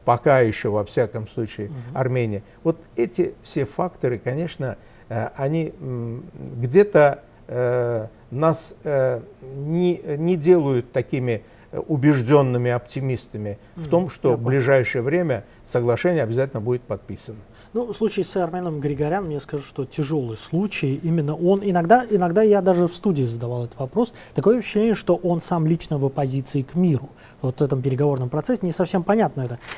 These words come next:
Speaker 2: А, у меня будет, э, один вопрос нашему гостю из России. Дело в том, что сегодня, насколько я понимаю, в Сочи состоялась встреча премьер-министра Армении и президента Российской Федерации Владимира Путина. И вот там на встрече, э,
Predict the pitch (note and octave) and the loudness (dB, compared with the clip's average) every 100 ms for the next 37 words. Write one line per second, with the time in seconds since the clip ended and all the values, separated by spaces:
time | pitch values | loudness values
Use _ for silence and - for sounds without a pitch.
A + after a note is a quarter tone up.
0 | - - - - G3 G#3 G#3+ A3 - A#3 | -16 -18 -6 2 6 8 8 8 6 6
1 | D#4+ C#4 C#4 - - A#3 G3+ G#3 F#3+ A3 | 6 8 8 6 6 6 8 6 6 4
2 | F#3+ F#3+ G#3+ - - F3+ E3+ F3+ F3 - | 4 6 6 4 -2 -4 0 0 0 0
3 | E3+ D3+ E3+ E3 D#3 C#3+ D3+ E3+ - D#4 | 0 4 4 2 0 0 2 0 2 4
4 | F#3+ F3 A3 F3+ - G3+ G#3 F3+ D#3 D3 | 4 0 -4 -4 -4 2 4 4 2 -4
5 | C#3+ D3 E3 E3+ F3+ E3 D3+ E3 D3+ - | -6 -10 -12 -10 -4 -4 -4 -4 -4 -6
6 | - G#3 D3+ C#3+ - D3 D#3+ D#3 C#3+ - | 4 4 4 0 -4 -4 -2 0 -2 -2
7 | E3 - C#3+ D#3 D3+ D3 C#3 D#3 D3+ D3+ | -2 -2 -6 -6 -4 -6 -6 -6 -6 -6
8 | C3+ B2+ - - - - D#3+ D#3 D3 D#3 | -6 -10 -18 -20 -14 -4 -2 0 -2 -4
9 | C#3+ D#3 D3 C#3+ - C3 C#3+ D3+ D3+ C#3 | -2 -2 -4 -4 -6 -8 -6 -2 -4 -4
10 | B2+ C#3 C3+ C3 C#3 C#3 C#3+ D#3 D#4 - | -4 -2 -2 -4 -4 -2 -4 4 4 6
11 | A#3 F3+ F3 G3+ C#4 D#4 C#4 - - - | 4 2 2 2 4 4 2 -8 -18 -18
12 | - - F3+ - G#3+ B3+ C4+ - A3 G3 | -10 -2 -2 2 6 6 6 4 6 8
13 | F#3+ F3 E3+ E3 E3 D#3+ D#3+ D#3+ D#3+ | 6 4 2 2 2 2 2 2 2